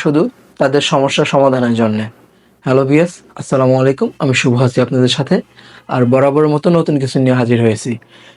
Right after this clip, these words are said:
যারা কিনা অনলাইন প্ল্যাটফর্মে কাজ করতে চান কিন্তু ক্যামেরার সামনে দাঁড়িয়ে কথা বলতে পারেন না, মুখে জড়তা কিংবা নার্ভাস ফিল হয়, ভিডিওটা শুধু তাদের জন্যে।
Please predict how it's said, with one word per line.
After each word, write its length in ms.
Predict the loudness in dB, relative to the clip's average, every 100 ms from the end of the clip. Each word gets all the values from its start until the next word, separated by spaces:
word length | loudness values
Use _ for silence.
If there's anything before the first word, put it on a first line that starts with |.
| _ _ _ _ _ _ -2
যারা 220 | 0 0
কিনা 300 | 0 0 0 -2 -6 _ 0
অনলাইন 300 | 2 4 2
প্ল্যাটফর্মে 460 | 0 -2 0 -2 0
কাজ 160 | -2 -2
করতে 240 | -2 -2
চান 200 | -4 -4 -6
কিন্তু 180 | -4 -2
ক্যামেরার 360 | 0 0 0 -2
সামনে 200 | -2 0
দাঁড়িয়ে 240 | 2 2 2
কথা 200 | 0 0
বলতে 220 | 0 0
পারেন 240 | 0 0 0
না, 140 | -2 -6 -12 -20 -12 -6
মুখে 180 | -2 0
জড়তা 440 | 0 0 0 -2 -6 _ -20 -20 _
কিংবা 240 | -2 0 0
নার্ভাস 400 | 2 0 0 -2 -2
ফিল 160 | -4 -4 -8 -20 _ _ -10
হয়, 240 | -4 -4 -4 -18 _ _ -4
ভিডিওটা 320 | 0 2 0 0
শুধু 140 | 0
তাদের 280 | 2 2 2 2
জন্যে। 220 | 0 -2